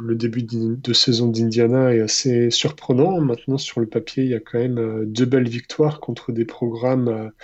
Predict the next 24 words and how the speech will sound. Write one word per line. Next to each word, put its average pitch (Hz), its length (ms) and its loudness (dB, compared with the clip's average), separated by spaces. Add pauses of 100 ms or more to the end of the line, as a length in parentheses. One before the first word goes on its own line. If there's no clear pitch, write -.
(640)
qui, - 120 -8
des 120 160 0
programmes 127 320 2
qui - 140 -12
ont 123 60 4
une 117 80 2
belle 113 160 0
histoire, 143 480 2
hein, 131 100 -2
Penn 170 220 -4
State 127 420 -4
et 120 40 -6
Michigan, 117 520 -2
même 123 240 0
si - 220 -8
ce - 140 -8
sont 117 260 -8
deux 127 180 -6
programmes 123 380 -2
qui - 100 -12
sont 117 160 -8
pas 117 120 0
nécessairement, 123 920 0
euh, 143 380 -2